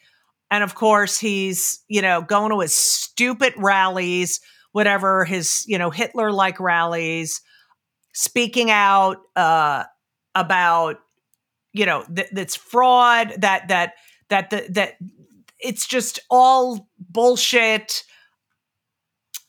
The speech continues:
He's just, y-, it's just, I, here's the thing. He's such a horrible person. We all know that. We know that he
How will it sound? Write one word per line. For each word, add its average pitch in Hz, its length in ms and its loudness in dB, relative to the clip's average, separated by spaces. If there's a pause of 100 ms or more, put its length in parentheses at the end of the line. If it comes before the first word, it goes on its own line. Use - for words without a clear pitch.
(320)
He's 339 240 -2
just, 453 320 0 (260)
y-, 285 280 -6
it's - 220 -8
just, 427 600 -2 (1000)
I, 311 180 -2 (180)
here's 494 520 -4
the 403 80 -2
thing. 220 460 -4 (120)
He's 359 320 0
such 415 280 0
a 392 40 -2
horrible 277 340 2
person. 185 280 -4
We 254 140 -8
all 320 300 4
know 240 200 4
that. 208 440 2
We 220 140 -2
know 233 260 2
that 220 300 0
he 214 520 -8